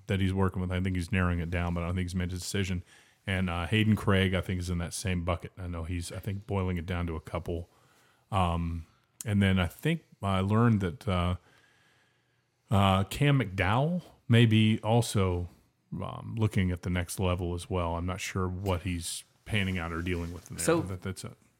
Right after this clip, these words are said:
Speaker 2: tomorrow's the first day you can sign.
Speaker 1: Yeah, but that's the first,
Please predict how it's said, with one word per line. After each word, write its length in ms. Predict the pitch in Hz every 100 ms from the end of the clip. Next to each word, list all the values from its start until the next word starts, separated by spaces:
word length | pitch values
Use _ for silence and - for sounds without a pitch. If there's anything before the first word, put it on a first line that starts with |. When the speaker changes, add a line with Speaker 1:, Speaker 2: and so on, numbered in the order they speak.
| _ -
Speaker 2:
tomorrow's 540 | 135 139 185 160 127
the 100 | 117
first 340 | - 120 95
day 120 | 110 107
you 140 | 92
can 200 | - 87
sign. 340 | - 78 - - _ _ _ _ - -
Speaker 1:
Yeah, 220 | 107 98
but 260 | 98 120
that's 260 | 107 117 -
the 100 | 113
first, 480 | - 107 95 -